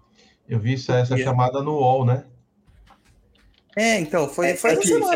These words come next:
Speaker 3: sete,
Speaker 2: cara.
Speaker 3: sete de
Speaker 2: Sete de
Speaker 3: julho.
Speaker 2: julho. Sete de julho, exatamente. Aí, japonês, quase, hein?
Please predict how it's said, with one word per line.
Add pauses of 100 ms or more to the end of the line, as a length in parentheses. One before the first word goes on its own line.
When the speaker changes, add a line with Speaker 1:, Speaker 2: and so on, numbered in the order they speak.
Speaker 3:
sete,
Speaker 2:
cara. (140)
Speaker 3:
sete
de
Speaker 2:
Sete
de
Speaker 3:
julho. (320)
Speaker 2:
julho. (160)
Sete
de
julho,
exatamente. (760)
Aí,
japonês,
quase,
hein?